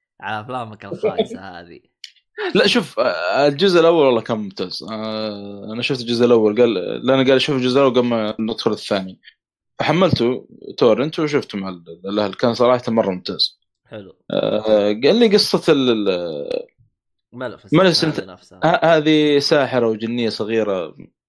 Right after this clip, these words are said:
Speaker 2: تربت في مدينة مع مخلوقات غريبة.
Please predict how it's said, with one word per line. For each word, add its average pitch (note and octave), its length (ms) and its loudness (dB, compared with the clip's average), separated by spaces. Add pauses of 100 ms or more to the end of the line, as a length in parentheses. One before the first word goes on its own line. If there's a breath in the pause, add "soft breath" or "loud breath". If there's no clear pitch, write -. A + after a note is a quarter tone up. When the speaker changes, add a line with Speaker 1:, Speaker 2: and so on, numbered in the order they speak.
Speaker 2:
تربت A2+ 380 -2
في G#2+ 180 -6
مدينة G#2+ 520 -6 (560)
مع A2+ 260 2
مخلوقات A2+ 640 0
غريبة. A#2 280 0